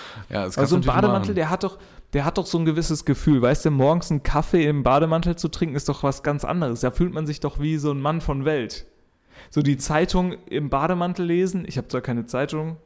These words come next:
Speaker 2: abonniert, aber kann ja alles noch
Speaker 1: <laughs>
Speaker 2: kommen.
Speaker 1: Naja, kannst ja online gucken.
Speaker 2: Genau, kannst ja online
Speaker 1: Liest man
Speaker 2: gucken,
Speaker 1: ja
Speaker 2: kannst ja
Speaker 1: heutzutage
Speaker 2: online auch
Speaker 1: alles
Speaker 2: durch den
Speaker 1: online.
Speaker 2: Kick-, durch den Kicker scrollen.
Speaker 1: Ja, soll ich dir meinen mal ausleihen? Soll ich dir den mal zur Probe geben? Dann kannst du den mal für eine Woche irgendwie probieren und danach entscheidest du dich.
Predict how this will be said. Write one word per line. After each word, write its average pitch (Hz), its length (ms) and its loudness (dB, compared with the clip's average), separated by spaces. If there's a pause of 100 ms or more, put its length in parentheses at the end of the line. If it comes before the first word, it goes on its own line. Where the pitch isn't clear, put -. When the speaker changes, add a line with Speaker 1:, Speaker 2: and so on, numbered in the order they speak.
(340)
Speaker 2:
abonniert, 143 440 -4
aber 113 260 -4
kann 143 200 0
ja 143 80 -2
alles 190 200 0
noch 165 180 -2
Speaker 1:
<laughs> - 0 -
Speaker 2:
kommen. 156 260 -4 (220)
Speaker 1:
Naja, 92 240 -4
kannst 104 220 -8
ja - 120 -4
online 113 300 -2
gucken. 117 480 -4 (720)
Speaker 2:
Genau, 139 320 -4
kannst 123 180 -6
ja 117 80 -2
online 156 220 2
Speaker 1:
Liest 160 140 0
man 107 100 2
Speaker 2:
gucken, - 20 0
Speaker 1:
ja 104 60 4
Speaker 2:
kannst 104 140 2
ja 120 60 2
Speaker 1:
heutzutage 160 180 2
Speaker 2:
online 151 120 2
auch 143 60 4
Speaker 1:
alles - 100 0
Speaker 2:
durch 170 120 2
den 113 100 0
Speaker 1:
online. 113 240 0
Speaker 2:
Kick-, - 220 -16
durch 143 140 -2
den 151 160 -2
Kicker 160 300 -2
scrollen. 143 560 0 (1200)
Speaker 1:
Ja, - 200 -6
soll 131 140 0
ich 135 60 -4
dir 147 80 0
meinen 139 240 2
mal 143 100 0
ausleihen? 101 580 -2
Soll 123 140 0
ich 143 80 -6
dir 151 100 -2
den 139 100 0
mal 139 140 0
zur 131 200 -4
Probe 170 320 -2
geben? 175 280 0
Dann 143 100 0
kannst 139 240 -6
du 143 40 -6
den 135 140 -2
mal 131 140 0
für 127 140 -4
eine 117 160 -2
Woche 135 200 -2
irgendwie 127 260 -2
probieren 123 440 -2
und 143 80 0
danach 117 400 0
entscheidest 104 460 -6
du 110 60 -8
dich. - 100 -12